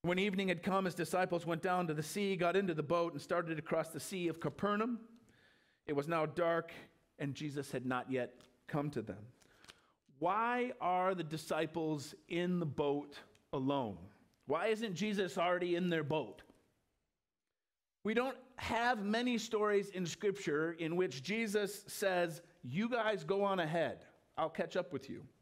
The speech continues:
I'll meet you there." For the most part, being a disciple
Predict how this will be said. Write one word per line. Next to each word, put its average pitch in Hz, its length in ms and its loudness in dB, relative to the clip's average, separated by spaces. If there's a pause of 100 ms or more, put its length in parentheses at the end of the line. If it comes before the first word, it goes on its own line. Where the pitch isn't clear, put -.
(680)
I'll 196 140 0
meet 202 260 0
you 208 100 2
there." 160 460 0 (880)
For 247 160 0
the 277 80 -2
most 240 380 0
part, 156 420 -2 (260)
being 208 480 0
a 175 100 0
disciple 165 1080 -2